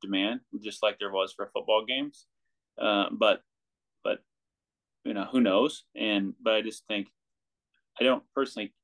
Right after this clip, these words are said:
I'm, I'm, I'm good with it if people wanna try it. I think it's a really cool thing that they're doing. They're trying to fill a stadium with it for a women's basketball game. I think it's, they're gonna need somewhere to park. And personally, I'm, I'm, I'm think it's okay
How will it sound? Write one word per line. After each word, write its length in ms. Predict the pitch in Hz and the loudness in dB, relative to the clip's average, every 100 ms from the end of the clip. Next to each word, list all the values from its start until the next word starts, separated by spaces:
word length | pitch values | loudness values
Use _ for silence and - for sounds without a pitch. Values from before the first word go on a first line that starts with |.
| _ _ _ - | _ _ _ -12
I'm, 140 | 113 | -10
I'm, 220 | - 110 - | -8 -8 -6
I'm 200 | 110 101 | -6 0
good 240 | 113 110 | 4 4
with 240 | 101 92 95 | 4 0 -2
it 100 | 95 | -4
if 180 | 92 | -4
people 280 | - 104 92 | -6 -4 -2
wanna 180 | 95 92 | -2 -2
try 300 | - 104 95 | -2 0 2
it. 80 | 92 | 2
I 60 | 95 | 0
think 160 | 101 | -2
it's 100 | 95 | -6
a 40 | 92 | -4
really 240 | 98 98 - | -2 -2 -2
cool 180 | 104 98 | -2 -2
thing 160 | 98 | -2
that 80 | 92 | -2
they're 100 | 95 | -2
doing. 400 | 90 92 95 101 _ _ _ _ - | -4 -2 -4 -6 _ _ _ _ -6
They're 100 | 95 | -4
trying 240 | 107 95 | 0 -2
to 80 | - | 0
fill 200 | 98 92 | 0 0
a 20 | |
stadium 420 | - 90 92 92 | 0 0 0 -2
with 140 | 90 - | -4 -6
it 100 | 95 - | -10 -4
for 120 | 92 | -2
a 40 | |
women's 220 | 92 95 | -2 -4
basketball 400 | - 90 - 92 90 | -2 -2 -2 -6 -4
game. 280 | 90 90 87 | -6 -6 -8
I 60 | |
think 200 | 98 92 90 | -8 -6 -8
it's, 200 | - - _ _ _ - | -12 -16 _ _ _ -2
they're 100 | 107 | 0
gonna 120 | 98 | 2
need 140 | 98 | 2
somewhere 240 | 95 101 95 | 2 0 -2
to 60 | 92 | -2
park. 320 | 98 95 101 _ _ - | 0 0 0 _ _ -14
And 300 | 92 90 90 - _ _ _ _ _ _ | -12 -8 -10 -12 _ _ _ _ _ _
personally, 340 | 107 101 101 95 | -2 -2 2 2
I'm, 280 | 98 98 - - | 2 -2 -8 -14
I'm, 300 | 95 95 - | -10 -10 -10
I'm 140 | 98 | -14
think 240 | 92 98 - | -12 -12 -12
it's 140 | - | -8
okay 480 | 92 - 98 95 | -8 -4 -4 -2